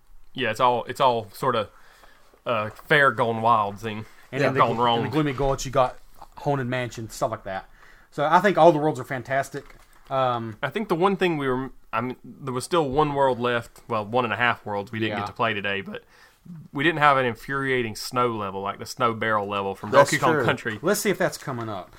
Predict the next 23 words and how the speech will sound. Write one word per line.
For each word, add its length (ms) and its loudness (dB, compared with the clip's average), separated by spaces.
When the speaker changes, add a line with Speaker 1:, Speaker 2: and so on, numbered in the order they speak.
Speaker 1:
I, 100 -2
I 100 0
know 140 4
there 140 4
was 300 -4
at 100 -6
least 260 -4
one 300 0
more. 500 -2
Speaker 2:
So 240 2
King, 640 -2
or 160 -4
K. 220 6
Rool's 240 2
Keep 260 -6
is 100 -8
the 60 -8
last 260 -4
world. 420 -8
There's 160 -12
the 60 -12
crazy 440 -2
Arctic 340 -2